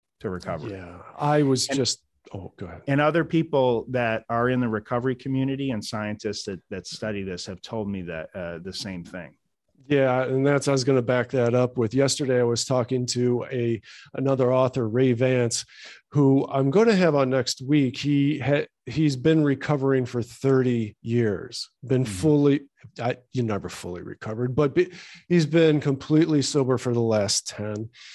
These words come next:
Speaker 2: And now he is dealing with his son's same struggle. This is gonna be a heavy podcast, but he talked heavily about what you said about the twelfth step. And, uh, the, he did not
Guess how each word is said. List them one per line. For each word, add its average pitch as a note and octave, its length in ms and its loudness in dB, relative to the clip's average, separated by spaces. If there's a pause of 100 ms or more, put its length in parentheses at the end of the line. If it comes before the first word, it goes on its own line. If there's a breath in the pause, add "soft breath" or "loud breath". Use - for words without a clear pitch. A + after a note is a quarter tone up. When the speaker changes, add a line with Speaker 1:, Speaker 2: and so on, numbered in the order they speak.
(400 loud breath)
Speaker 2:
And C#3 340 4
now C#3+ 320 2
he C3 240 -2
is A#2+ 140 -2
dealing A2+ 440 -2
with G#2 160 -8
his - 280 -6
son's G#2+ 480 -4 (160)
same F#2 340 -6
struggle. - 720 -10
This C3+ 160 0
is C3+ 60 0
gonna C#3 180 2
be A#2+ 140 -4
a F2+ 60 -10
heavy A#2 420 -6
podcast, A2 640 -8
but B2+ 100 -4
he G3 220 -6
talked F#3+ 340 -2
heavily G3+ 380 2
about F#3 280 0
what E3+ 220 -6
you E3+ 80 -6
said D#3+ 240 2
about A2+ 220 0
the G#2+ 80 -6
twelfth A#2+ 300 -6
step. - 340 -4 (760 loud breath)
And, C#3+ 420 2 (680)
uh, C#3 320 2 (260)
the, E3 400 0
he D#3+ 280 4
did D3+ 260 4
not C#3 320 0